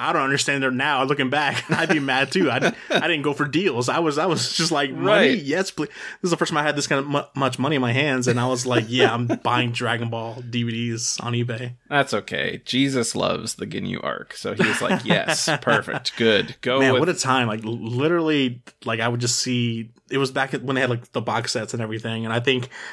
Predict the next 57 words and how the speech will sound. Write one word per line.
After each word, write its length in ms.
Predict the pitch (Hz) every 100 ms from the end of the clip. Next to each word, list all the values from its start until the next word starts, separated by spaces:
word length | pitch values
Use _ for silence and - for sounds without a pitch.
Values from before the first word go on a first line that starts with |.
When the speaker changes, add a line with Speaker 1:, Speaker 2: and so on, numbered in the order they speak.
| -
Speaker 1:
they 120 | 135
had 140 | 123 123
not. 380 | 120 123 123 131
They 100 | 127
had, 140 | 127
were 100 | 131
just 220 | 131 143
starting 320 | 143 127 123
the 80 | 117
Cell 240 | - 123 123
games. 560 | 107 101 104 - - - -
They 60 |
were 80 | 131
starting 300 | 117 139 135
Speaker 2:
Mm-hmm. 260 | 123 110 120
Speaker 1:
the, 80 | 117
the 60 |
Great 300 | 110 123 127
Saiyaman 540 | 127 120 127 131 143 143
and 220 | 117 123 120
Cell 200 | 127 127
games 360 | 131 139 139
at 140 | 123 120
the 40 |
same 220 | 123 123
time, 240 | 120 117 120
like, 120 | 110
releasing 280 | 120 98 117
Speaker 2:
Yep. 0 |
Speaker 1:
D 60 | 113
V 60 |
Ds, 340 | 110 120 123 -
and, 280 | - 113 104
like, 160 | 110 113
that's 160 | 110
Speaker 2:
They 120 | 175
had 160 | 226 196
a 40 | 131
really 260 | 135 147
Speaker 1:
I 20 | 135
was 140 | 127
Speaker 2:
weird 160 | 127 110
Speaker 1:
conf-, 100 | 117
Speaker 2:
D 40 |
V 80 | 113
D 160 | 107 107
release 300 | 101 98 -
schedule 340 | 98 95 98
back 160 | 98 92
then, 140 | 104
Speaker 1:
such 160 | 98 101
Speaker 2:
where 120 | 110
they 60 | 110
Speaker 1:
a 40 |
Speaker 2:
were 60 | 143
Speaker 1:
weird 100 | 131
release. 260 | 117 107